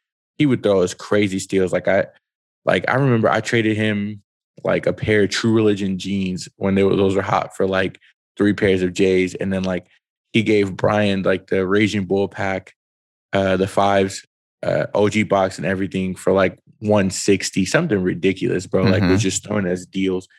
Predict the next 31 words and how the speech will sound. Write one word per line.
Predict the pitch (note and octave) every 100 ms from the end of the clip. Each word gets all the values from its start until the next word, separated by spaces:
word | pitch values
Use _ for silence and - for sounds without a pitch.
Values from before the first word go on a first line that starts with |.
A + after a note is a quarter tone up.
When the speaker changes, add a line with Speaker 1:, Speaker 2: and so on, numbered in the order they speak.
| _ _ _
Speaker 1:
And | F#2+
so | F#2
that's | G#2 C3
what | C#3+
we | G#2+
did, | G#2 A#2
a |
lot | F#2+ G2
of | F#2+ -
trades. | - A2 A2 -
And | -
then | F#2+ F2+ G2 -
when | G2
I | G2+
started | G#2 F2+
working, | F2+ G#2 G#2 G2 F#2+ - _ _ _ _ F#2
um, | F#2 F2 -
like, | F#2+ F2+ - -
I | F#2+
would | F2+
trade, | - G#2 G#2 F#2
I |
would | F2+
sell | - G#2 G2+
a |
pair | G2 G2 F#2+ F2+
to | F2
buy | F#2+ F#2
another | F#2+ F#2 F#2
pair. | - F#2+ F#2+
So | - F2+ F#2